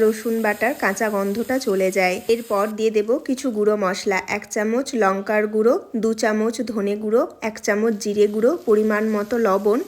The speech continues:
আর এক চামচ হলুদ। গুঁড়ো মশলা দেওয়ার পর অল্প পরিমাণে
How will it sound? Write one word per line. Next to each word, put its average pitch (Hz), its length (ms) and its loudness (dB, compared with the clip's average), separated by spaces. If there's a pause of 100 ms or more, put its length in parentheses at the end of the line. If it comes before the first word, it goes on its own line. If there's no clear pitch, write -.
(160)
আর 214 60 2 (100)
এক 202 140 -6
চামচ 226 320 -2 (120)
হলুদ। 190 360 0 (460)
গুঁড়ো 226 280 0
মশলা 247 400 -2
দেওয়ার 202 300 2 (100)
পর 208 140 2 (280)
অল্প 240 200 4 (160)
পরিমাণে 254 420 2